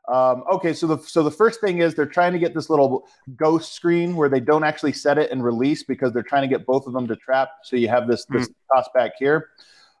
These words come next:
Speaker 1: Um, let's see. So you get the, uh, oh, I like this because Bones' read on this is, like, he likes his matchup now. Get it back,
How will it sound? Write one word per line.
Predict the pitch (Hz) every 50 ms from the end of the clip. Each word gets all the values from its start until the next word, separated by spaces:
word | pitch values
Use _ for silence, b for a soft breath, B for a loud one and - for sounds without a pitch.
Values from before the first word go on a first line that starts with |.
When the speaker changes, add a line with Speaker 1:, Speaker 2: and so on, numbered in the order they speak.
| b - 139
Speaker 1:
Um, | 139 139 139 135 139 135 135 135 135 135 131 - -
let's | 135 139 139 -
see. | 156 143 131
So | - 143
you | 139 131
get | 143 170 170 -
the, | 175 165 160 160
uh, | 147 143 -
oh, | 160 160
I | 151
like | 151 160 180 202 196 -
this | 185 190 175 -
because | - 160 143 - 151 143 139 135 120 107 -
Bones' | 160 165 202 247 247 262 233 165 127
read | 131 139 151 156 165
on | 156 135 127 123
this | 117 110 107 - - - -
is, | 147 151 147 139 135 120 -
like, | 131 123 -
he | - 143
likes | 135 143 156 180 175 -
his | - 165 143
matchup | 151 151 147 143 - 147 110
now. | 139 135 131 127 123 - - _ -
Get | 170 170
it | 160 123
back, | 160 156 135 - -